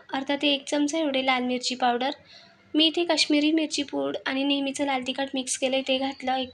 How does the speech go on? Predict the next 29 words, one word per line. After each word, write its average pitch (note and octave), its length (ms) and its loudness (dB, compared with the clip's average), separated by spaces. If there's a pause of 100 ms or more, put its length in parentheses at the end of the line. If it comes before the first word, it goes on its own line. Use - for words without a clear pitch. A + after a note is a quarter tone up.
(120)
एक B3+ 240 -2
ते C4 60 -2
दीड C4 180 -2
चमचा B3+ 320 -2
एवढं. C4 260 -2 (440)
त्याचबरोबर D4 640 2 (920)
दीड C#4+ 220 4
ते D4 80 2
दोन C#4+ 160 4
चमचे D4+ 320 2
एवढे C#4 260 2
तिळा B3+ 220 2
घालायची, C4+ 480 -2 (120)
अर्धा C4+ 300 0
ते C#4+ 60 2
पाऊण C4+ 280 -2
चमचा D4+ 420 -2 (200)
धने C4+ 200 -2
पावडर, B3+ 280 0
अर्धा C4+ 360 0
चमचा C4 340 -4
जिरे C4 240 -4
पूड, C4+ 220 -4 (340)
चवीनुसार C#4+ 720 2
मीठ, C4+ 320 -4 (640)
सोबतच D4+ 500 0
घालूया C#4+ 440 0
लिंबाचा B3 540 0
रस. C4 340 -2